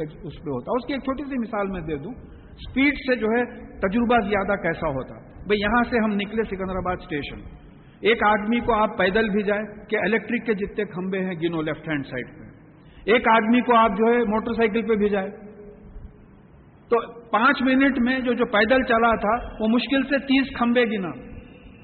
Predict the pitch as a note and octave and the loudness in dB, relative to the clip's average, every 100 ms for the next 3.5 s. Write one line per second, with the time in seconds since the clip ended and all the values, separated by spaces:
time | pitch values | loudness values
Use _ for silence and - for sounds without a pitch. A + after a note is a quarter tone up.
0 | - - A#3+ D4 B3 C#4 C#4+ C#4+ C#4 C4 | -8 2 4 4 4 4 4 4 4 4
1 | A#3+ C4 C4 C4+ C#4+ C#4 C4+ - A3 C#4 | 4 2 4 2 2 -2 -4 -2 0 0
2 | - - C#4+ D#4 D#4+ E4 C#4 C#4+ C#4 A#3+ | -2 0 4 4 4 2 4 4 4 4
3 | G#3+ F3+ C3+ A2 | 0 0 -4 -8